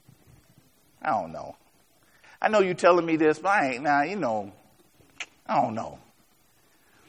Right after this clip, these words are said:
And the angel comes to him, he says,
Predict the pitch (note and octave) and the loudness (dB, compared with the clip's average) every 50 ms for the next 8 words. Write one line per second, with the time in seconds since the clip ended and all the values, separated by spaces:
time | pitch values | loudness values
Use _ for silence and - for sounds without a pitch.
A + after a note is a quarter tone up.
0 | _ _ _ - - - - _ _ _ _ - - A#3+ A3+ G#3 G#3 G#3 - - | _ _ _ -20 -20 -20 -20 _ _ _ _ 8 8 10 10 8 6 0 -2 -4
1 | - - C#4+ D#4 D#4+ D#4+ D#4 D4+ C#4+ - C#4 C#4+ C#4+ D4+ - - - - - - | -2 0 0 2 4 4 4 2 2 2 4 4 4 4 2 -4 -8 -16 -4 6
2 | - A#3+ A#3+ B3 A#3 - B3 B3+ A#3 A3+ A3+ G#3+ G#3+ - - G#3 F#3+ F3+ F3 E3+ | 8 10 10 8 6 0 4 4 4 4 4 2 0 4 8 8 10 10 10 6
3 | E3+ - | 4 0